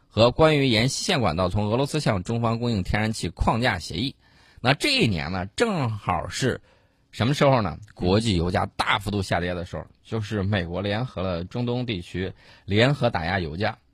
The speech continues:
俄罗斯在出口石油方面是占了G D P很大的一个比重，这样的话就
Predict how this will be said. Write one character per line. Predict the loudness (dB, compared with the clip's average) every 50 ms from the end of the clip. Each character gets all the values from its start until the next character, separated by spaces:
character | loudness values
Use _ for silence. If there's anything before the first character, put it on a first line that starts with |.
| _ _ _ _ _ _ _
俄 | -4 0
罗 | 0 2 2 0
斯 | -2 -2 -2 -2 -2 0
在 | 2 2 2 0
出 | 0 -4 -6
口 | -4 -4 -4 -4
石 | -4 -4 -2
油 | -2 0
方 | 0 0 0
面 | -2 -2 -4
是 | -4 -2
占 | -2 -2 0 0
了 | -2 -4 -4
G | -4 -2 -2
D | 0
P | 0 0 -2
很 | -2 -4 -4 -6 -2
大 | 0 2 2 4 2
的 | 2
一 | 2
个 | 0 0
比 | -2 -4 -8
重， | -8 -10 -10 -12 -16 _ _ _ _ _ _
这 | 0 0
样 | 2 2
的 | 2 2
话 | 2 2 4
就 | 4 4 2 2 0 -2